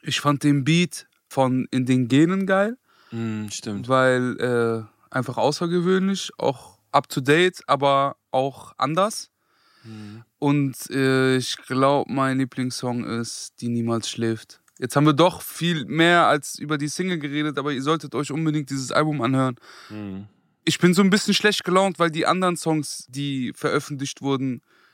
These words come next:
Speaker 1: mir meine Laune genommen haben.
Speaker 2: <laughs> Nicht so gefallen haben.
Speaker 1: <laughs>
Speaker 2: Deswegen bist du nicht so euphorisch.
Speaker 1: Bruder, ich kann's gar nicht anders beschreiben. Vega-Album ist draußen, das ist wirklich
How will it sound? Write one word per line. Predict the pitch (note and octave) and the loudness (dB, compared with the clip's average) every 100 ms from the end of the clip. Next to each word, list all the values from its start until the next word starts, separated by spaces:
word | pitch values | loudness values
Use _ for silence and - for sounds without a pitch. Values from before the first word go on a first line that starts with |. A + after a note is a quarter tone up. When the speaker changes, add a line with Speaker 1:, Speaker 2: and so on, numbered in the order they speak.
| _ - | _ -4
Speaker 1:
mir | C3 C#3 C#3 | 2 4 4
meine | C3 C#3 C3 | 4 4 6
Laune | D3 D#3 D3 | 6 4 2
genommen | C3 A#2 A2 | 0 0 -2
haben. | A2 G2+ - - - - - - | -4 -6 -12 -18 -20 -20 -20 0
Speaker 2:
<laughs> | F#3+ D3+ | 2 4
Nicht | D3+ B2 A#2 | 4 4 4
so | A#2+ | 2
gefallen | A2 A#2+ A#2 A2+ | 2 2 2 0
haben. | G#2+ F#2+ F#2+ - - | -2 -2 -6 -14 -18
Speaker 1:
<laughs> | - - | -12 -12
Speaker 2:
Deswegen | - A2+ C3+ C3+ | -10 0 2 2
bist | C#3 - | 2 2
du | |
nicht | C#3+ C3+ | 2 2
so | D3 | 0
euphorisch. | C3 - D3 A#2 F#2 - - _ - - - | 0 -2 -6 -6 -8 -12 -18 _ -20 -20 -14
Speaker 1:
Bruder, | C3+ D#3+ D#3+ | -2 2 2
ich | D3 | 2
kann's | - D#3+ - | 0 -2 0
gar | D#3+ | 2
nicht | D#3+ D3+ | 2 0
anders | D3+ D#3+ | -2 -4
beschreiben. | C#3+ - D#3 D#3+ D3 | -6 -2 2 2 2
Vega-Album | D3+ D#3+ D#3 C#3+ C#3+ | 0 2 2 2 -2
ist | C#3 - | -6 -4
draußen, | C3 C#3+ C#3 C3 | -2 -2 -2 -6
das | B2 | -6
ist | B2+ C#3+ | -10 -12
wirklich | - | -14